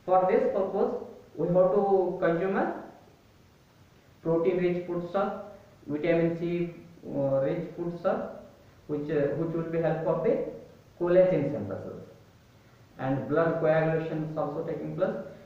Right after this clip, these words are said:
and even though iron content food stuff we have to consume, and, uh, selenium, zinc, and, uh, antioxidant rich food stuff we have to consume to repair the injured cells. Okay,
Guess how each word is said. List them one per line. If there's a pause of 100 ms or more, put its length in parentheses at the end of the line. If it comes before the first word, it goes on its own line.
and
even
though (100)
iron
content
food
stuff
we
have
to
consume, (340)
and,
uh,
selenium,
zinc, (600)
and,
uh,
antioxidant
rich (100)
food
stuff
we
have
to (220)
consume
to (720)
repair
the
injured
cells. (520)
Okay,